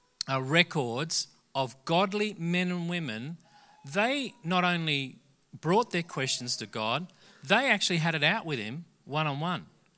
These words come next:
And sometimes as a result, God actually changed his mind. Uh, that's, that's a bit radical, right? So just keep in mind,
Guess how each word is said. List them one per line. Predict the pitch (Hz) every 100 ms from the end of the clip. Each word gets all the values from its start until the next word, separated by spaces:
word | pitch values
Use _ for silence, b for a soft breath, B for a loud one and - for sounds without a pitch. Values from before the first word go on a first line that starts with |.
| b b b
And | 190 208
sometimes | - 277 320 339 254 214 190
as | 175
a | 170
result, | 156 196 170 -
God | 220
actually | 202 185 175
changed | - 170 170 160
his | 151
mind. | 175 220 127 - - _ _ _ _ _
Uh, | 139
that's, | 151 214 -
that's | 185 196
a | 180
bit | 165
radical, | 131 160 180 117
right? | 101 107 190 - _ B B B B B
So | - 190
just | 190 - 294
keep | - 311 269
in |
mind, | 220 220 147 196